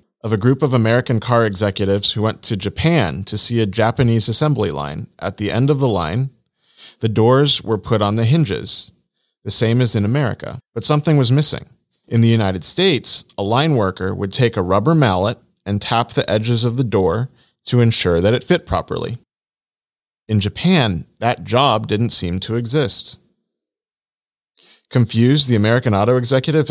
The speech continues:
asked at what point they made sure the doors fit properly. The Japanese guide looked at them and smiled sheepishly, saying, "We make sure it fits when we design it."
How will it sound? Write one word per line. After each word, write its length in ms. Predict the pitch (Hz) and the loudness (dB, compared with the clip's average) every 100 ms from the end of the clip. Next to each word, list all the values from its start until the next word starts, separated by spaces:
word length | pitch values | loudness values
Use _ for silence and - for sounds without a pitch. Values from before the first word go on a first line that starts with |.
| - | -2
asked 380 | 110 135 147 107 | 0 0 0 0
at 120 | - | -2
what 340 | 104 135 - | -2 -2 -2
point 400 | - 135 139 98 | -4 -2 -2 -2
they 120 | 117 | 0
made 220 | 120 117 110 | 2 0 0
sure 220 | 117 120 | 0 0
the 100 | 120 | -2
doors 400 | 95 90 107 - | -2 0 0 0
fit 220 | 185 190 | -2 -2
properly. 580 | - 71 - - - 135 _ _ _ _ _ _ _ _ _ _ _ _ _ _ _ _ | -2 -2 -6 -10 -10 -12 _ _ _ _ _ _ _ _ _ _ _ _ _ _ _ _
The 80 | 107 | -4
Japanese 640 | 104 120 120 120 120 113 | 0 0 2 2 4 2
guide 420 | 113 113 143 113 | 2 2 2 0
looked 360 | 101 107 135 - | 0 0 0 -2
at 120 | 107 | -4
them 340 | 95 90 90 - | -2 -4 -6 -10
and 180 | - 95 | -8 -2
smiled 420 | - 123 123 104 | -2 0 0 -2
sheepishly, 680 | - 147 156 98 - - - 123 _ | -2 -4 -4 -6 -6 -12 -14 -20 _
saying, 460 | - 117 107 104 104 _ _ - | -8 -4 -2 -2 -4 _ _ -2
"We 140 | 135 | 0
make 220 | 165 160 | 2 2
sure 260 | - - 151 | 0 2 2
it 160 | 139 - | 2 -2
fits 520 | - 160 147 - - | -4 -2 0 -2 -2
when 140 | 113 | -2
we 120 | 110 | -2
design 420 | 104 98 110 147 98 | -2 -2 -2 -2 -4
it." 160 | - | -8